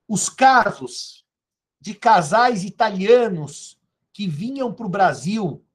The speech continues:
que vinham pro Brasil e estavam casados na Itália por separação de bens, então aplicava o Supremo, a, não esqueça que eu falo do Supremo porque não existia S T J, tá? Nos anos sessenta. O S T J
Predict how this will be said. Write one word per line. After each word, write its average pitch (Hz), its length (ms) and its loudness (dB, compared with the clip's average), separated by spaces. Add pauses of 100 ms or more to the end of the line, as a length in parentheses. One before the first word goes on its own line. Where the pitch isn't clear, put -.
(200)
que 160 120 -8
vinham 196 440 -4
pro 180 120 -6
Brasil 160 640 -4 (680)
e 214 140 0
estavam 240 500 2
casados 190 520 4
na 202 100 -8
Itália 196 520 4
por 185 160 -12
separação 196 640 -2
de 175 80 -8
bens, 190 560 -8 (760)
então 240 540 2
aplicava 226 760 0
o 202 60 -8
Supremo, 190 760 -8 (340)
a, 185 340 -4
não 190 120 -4
esqueça 208 280 -8
que 233 60 -12
eu 202 40 -4
falo 196 160 -2
do 180 80 -10
Supremo 202 400 0
porque 220 240 -8
não 208 60 -4
existia 180 260 -2 (160)
S - 220 -2
T 175 100 0
J, 147 520 2 (200)
tá? 170 280 2 (140)
Nos 175 160 0
anos 185 160 2
sessenta. 170 600 -2 (280)
O 160 120 -8
S 165 240 0
T 180 140 2
J 214 540 2